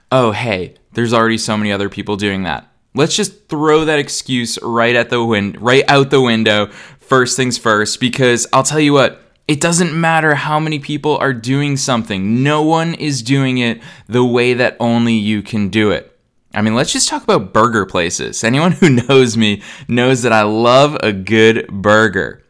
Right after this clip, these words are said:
And there are so many burger options out there. I mean, imagine if whoever started Wendy's or whoever started Burger King didn't do it because they said, "Ah, McDonald's is already doing that."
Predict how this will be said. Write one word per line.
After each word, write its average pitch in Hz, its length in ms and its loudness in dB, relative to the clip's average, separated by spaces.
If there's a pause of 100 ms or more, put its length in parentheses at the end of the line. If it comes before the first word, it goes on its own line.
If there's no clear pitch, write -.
(200)
And 131 160 0
there 156 120 2
are 151 60 0
so 165 460 0
many 170 240 -2
burger 139 500 2
options 110 460 0
out 98 180 0
there. 92 160 0
I 92 100 0
mean, 110 140 2
imagine 139 500 0
if - 500 -6
whoever 131 360 4
started 123 460 0
Wendy's 104 600 2
or 95 120 -2
whoever 110 320 0
started 107 420 -2
Burger 101 300 -2
King 98 380 -4 (300)
didn't 135 420 2
do 160 260 2
it 117 200 0 (200)
because 123 260 0
they 123 140 0
said, 120 420 0 (220)
"Ah, 139 240 -8
McDonald's 104 580 0
is 95 140 -6
already 98 240 -2
doing 98 300 -2
that." 95 340 -2